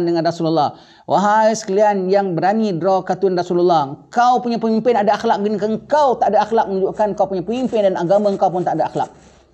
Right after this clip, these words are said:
Ha? Don't try to be funny dengan Rasulullah sallallahu alaihi wasallam. Kau tak belajar akhlak, peri, peri, peri akhlak baginda sallallahu alaihi wasallam, don't dare to try to be funny. Ha?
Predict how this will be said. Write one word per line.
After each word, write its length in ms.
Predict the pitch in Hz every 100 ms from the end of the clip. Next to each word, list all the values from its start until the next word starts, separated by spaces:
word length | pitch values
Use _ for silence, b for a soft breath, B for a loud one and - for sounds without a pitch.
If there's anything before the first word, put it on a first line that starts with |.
| -
Ha? 240 | 139 226 - B B -
Don't 400 | 160 220 226 220
try 240 | 196 196
to 160 | 190 175
be 80 |
funny 320 | 170 175 196 180
dengan 240 | 156 151
Rasulullah 400 | 147 151 160 156
sallallahu 560 | 156 139 143 147 139 131
alaihi 160 | 131
wasallam. 320 | 131 139 113 107 B B
Kau 160 | 143
tak 160 | 151 143
belajar 400 | 156 165 220 226
akhlak, 400 | - 208 147 151
peri, 160 | 175 185
peri, 240 | 160 - 180 -
peri 140 | 185
akhlak 320 | 175 202 185
baginda 320 | 175 180 190 185
sallallahu 240 | 175 170
alaihi 80 | 180
wasallam, 220 | 208 254 240 B B B
don't 320 | 151 214 214
dare 320 | 170 214 208 196
to 240 | 180 170
try 240 | 185 185
to 160 | 185 170
be 80 | 165
funny. 480 | 165 175 175 135 90
Ha? 240 | 143 220